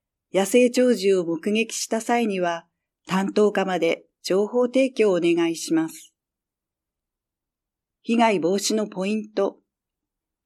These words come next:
一、集落内の収穫物の残渣や不要果樹などの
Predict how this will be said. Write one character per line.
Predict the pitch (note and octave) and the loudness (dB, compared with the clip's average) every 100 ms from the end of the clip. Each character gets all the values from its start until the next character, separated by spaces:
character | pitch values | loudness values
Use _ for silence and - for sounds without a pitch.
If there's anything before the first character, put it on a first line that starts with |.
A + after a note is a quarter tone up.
| _ _ - | _ _ -10
一、 | G3 G3 G#3 A2+ - _ _ _ _ _ | -6 -4 -4 -4 -16 _ _ _ _ _
集 | - A#3+ C4 | -2 0 2
落 | C#4 C#4+ C4 | 0 0 0
内 | A3+ G3+ | 2 2
の | E3 D#3 - | 2 2 0
収 | - - A3+ | -4 0 0
穫 | A#3 B3+ B3+ | 0 -4 -2
物 | G#3 G#3+ - | -2 -4 0
の | E3 D#3+ - | 2 0 -2
残 | - F3+ | -2 -2
渣 | F#3+ - F#3 | -4 -4 -2
や | F#3 F3+ - _ _ _ | -2 -4 -8 _ _ _
不 | - | 2
要 | G3 A#3 A#3+ | 6 6 6
果 | B3+ | 2
樹 | A#3+ | 2
な | G#3+ F3+ | 0 0
ど | E3+ | 2
の | D#3+ | 2